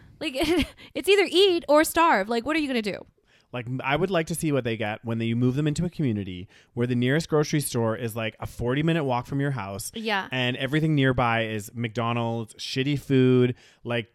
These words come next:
Speaker 2: c-
Speaker 1: Yeah.
Speaker 2: convenience stores with, like, limited vegetable options. And the vegetables that, that the convenience stores have are super expensive.
Speaker 1: Yeah. And
Speaker 2: So
Speaker 1: they
Speaker 2: it's
Speaker 1: don't
Speaker 2: like
Speaker 1: have time. Like, some of these people are working two jobs.
Speaker 2: Exactly, exactly.
Speaker 1: It's just, it's bad. It's the system. The system is bad.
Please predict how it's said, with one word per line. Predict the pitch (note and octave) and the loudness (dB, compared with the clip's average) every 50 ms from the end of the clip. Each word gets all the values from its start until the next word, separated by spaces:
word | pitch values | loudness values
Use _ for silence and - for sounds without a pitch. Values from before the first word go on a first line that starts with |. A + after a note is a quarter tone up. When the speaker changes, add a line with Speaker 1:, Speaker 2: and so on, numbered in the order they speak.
| _ _ _ | _ _ _
Speaker 2:
c- | - A3 | -10 -8
Speaker 1:
Yeah. | G#3+ F#3+ D3 | -8 -8 -4
Speaker 2:
convenience | - - D3 C#3 B2 C#3 C#3+ C#3+ D3 C3+ - | -2 -2 0 0 2 2 2 2 2 0 -2
stores | - - C#3+ C3 C3 B2+ B2+ B2 A#2 | -4 -2 0 2 4 4 2 2 0
with, | A#2+ C3 | -2 -4
like, | A#2+ A2 | -6 -6
limited | G#2+ A2+ A#2+ A#2+ C3 C3+ C#3 C#3+ B2+ | -4 -2 0 2 2 4 2 2 2
vegetable | A#2+ B2+ A#2+ - - B2+ B2+ A#2+ | 0 -2 -2 -2 -4 -6 -6 -6
options. | C3 A#2+ - - C3 B2 A2+ | -6 -6 -6 -4 -4 -4 -4
And | A#2 A2+ A2 A2+ | -4 -4 -4 -4
the | G#2+ | -4
vegetables | B2 B2 - B2+ B2+ A#2+ C3 | -4 -4 -4 -4 -6 -6 -6
that, | A#2+ A#2+ B2+ | -8 -8 -8
that | A#2+ A2+ | -8 -8
the | - B2 | -6 -6
convenience | B2+ B2 B2 B2+ B2+ B2 A2+ | -6 -4 -2 -2 -4 -4 -6
stores | - A#2+ A#2+ A2 | -8 -8 -8 -8
have | A2+ A#2+ A2+ G#2+ | -8 -8 -6 -6
are | G#2 G2+ | -6 -8
super | - - - - C#3+ C#3+ - D#3+ | -8 -12 -6 -4 -2 -2 0 -2
expensive. | B2+ - - - G#2+ - A3 | -4 -4 -8 -10 -8 -6 -4
Speaker 1:
Yeah. | G#3 G3+ G#3+ G#3+ D3+ - - _ _ _ _ _ _ | -2 -2 -2 -4 -6 -8 -16 _ _ _ _ _ _
And | B3+ C#4 | -2 2
Speaker 2:
So | C#4 | 2
Speaker 1:
they | D4 | 2
Speaker 2:
it's | - - | 4 4
Speaker 1:
don't | D4 | 2
Speaker 2:
like | C#4 - | 0 0
Speaker 1:
have | - | -4
time. | - D4 D#4+ G4 F#4+ C4 G3 D#3 - - | -8 -4 -4 -2 -2 -2 -4 -6 -8 -10
Like, | G#3+ A3+ - | -10 -10 -6
some | - B3+ B3+ | -4 -4 -4
of | |
these | C4+ C#4 - | -4 -4 -4
people | - C#4 C4+ C#4 | -6 -6 -2 -2
are | C4+ C4 | -2 0
working | A3 A#3+ C#4 - D4 C4+ B3 B3 A#3+ A#3+ | -2 -2 -4 -4 -6 -6 -6 -6 -6 -8
two | - - C4 C4 | -8 -8 -8 -6
jobs. | A#3+ C4 C4+ D#4 D#4+ C4 - - B2 | -4 -6 -4 -4 -4 -6 -4 -6 -8
Speaker 2:
Exactly, | A2+ A#2+ B2 A#2 A#2 - - G#2 G2+ G2+ - - | -8 -6 -8 -10 -10 -12 -14 -18 -18 -18 -20 -20
exactly. | A2 A2 G#2+ G2 G#2+ - B3+ | -18 -18 -16 -16 -10 -10 -10
Speaker 1:
It's | - - - | -10 -10 -8
just, | - C4+ D4 D#4 - - - - | -4 -4 -2 -2 -4 -6 -6 -8
it's | B3 - - | -8 -10 -10
bad. | - _ A#3+ B3 C4 C#4+ C4+ G#3 - | -6 _ 0 2 2 4 2 2 0
It's | A#3+ - - | -2 -6 -8
the | - B3 | -14 -16
system. | - - D#4+ D#4 - - A3 F#3+ F#3 F3+ | -12 -10 -10 -10 -6 -6 -6 -6 -6 -10
The | A3 | -14
system | - - - D#4+ - - E4+ D#4 C#4 | -14 -14 -16 -16 -12 -10 -10 -10 -8
is | A#3+ G3 | -10 -8
bad. | F#3 G3+ G3 G#3 G3+ - - - | -6 -6 -6 -4 -6 -8 -10 -16